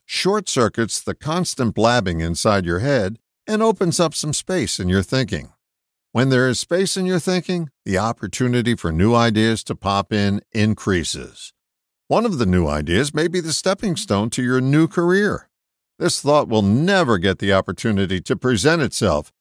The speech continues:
if you're constantly blathering inside your mind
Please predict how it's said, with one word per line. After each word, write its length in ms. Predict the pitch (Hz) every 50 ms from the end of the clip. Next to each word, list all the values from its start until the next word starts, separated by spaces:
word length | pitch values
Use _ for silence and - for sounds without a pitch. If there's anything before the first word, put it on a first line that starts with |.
| _ _ _ _
if 220 | - 92 85 - -
you're 160 | 95 87 -
constantly 760 | - - 117 135 147 156 - - - - - - 143 143 127
blathering 760 | 98 76 69 71 90 95 110 120 117 104 85 80 78 80 80
inside 500 | 80 90 95 95 - - 104 101 110 107
your 120 | 101 104 104
mind 500 | 113 117 113 98 87 82 82 80 76